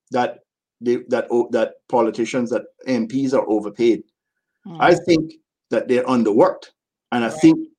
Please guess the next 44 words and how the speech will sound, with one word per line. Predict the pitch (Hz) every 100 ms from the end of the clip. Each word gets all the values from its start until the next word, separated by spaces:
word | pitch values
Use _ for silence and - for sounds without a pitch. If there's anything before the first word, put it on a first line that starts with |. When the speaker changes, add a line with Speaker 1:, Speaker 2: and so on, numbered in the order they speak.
| _
Speaker 1:
that | 123 123 120
they're, | 123 123
they're | 120 123 113 110 -
underqualified | 135 131 127 131 113 101 127 160
in, | 143 117 -
in, | 110 107
in | 107
many | 113 117
instances. | 113 110 - 107 - 107 - _ _ _ -
Speaker 2:
Right. | 151
Speaker 1:
Because | - 131 127 - _
the | 117
truth | 139 190 196
is, | 170 156
if | 135 127
you | 127
want | 120 131 - -
quality | 185 160 156 143
representation, | 123 117 110 110 113 110 - 113 - -
you | 110
have | 160 160 156
to |
Speaker 2:
Mm-hmm. | 175 127
Speaker 1:
pay | 127
a | -
fair | - 135 135 127
price | 127 117 113
for | - 147 117
it. | - _ _ _ _
Speaker 2:
Mm. | 180 156
Speaker 1:
When, | 147 170 139
but | 127
when | 135 180
you | 208 214
see | - 214 135 - -
that | 113
you | 127
have | 135 135 131 127 - _ _
certain | - - 165 165 160
members | 156 156 147 135
of | 127
the | 107
government | 117 120 131 120
backbench | 117 - - 196 135